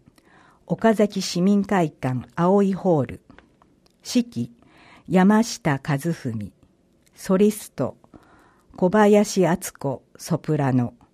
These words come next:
藤井麻美、アルト。村上幸太、テノール。伊藤孝之、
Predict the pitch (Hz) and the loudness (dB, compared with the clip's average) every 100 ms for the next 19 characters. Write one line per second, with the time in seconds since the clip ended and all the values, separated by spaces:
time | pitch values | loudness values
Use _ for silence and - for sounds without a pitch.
0 | _ _ _ - 185 175 202 214 - 165 | _ _ _ -4 -2 0 0 0 0 -4
1 | - 170 160 143 - _ - 156 127 - | 0 2 4 2 -2 _ -4 -2 -4 -8
2 | - 98 - _ _ - _ _ 170 196 | -14 -14 -16 _ _ -20 _ _ 2 4
3 | 208 214 208 190 - - 180 147 - 135 | 4 2 2 2 0 2 4 4 -2 -4
4 | 120 _ - 160 170 175 131 120 120 - | -4 _ -4 0 2 2 0 -4 -12 -16
5 | _ _ _ _ _ - 165 - 202 196 | _ _ _ _ _ -8 -6 0 2 4
6 | 196 180 - 180 147 131 - 107 | 2 0 0 0 0 -2 -6 -12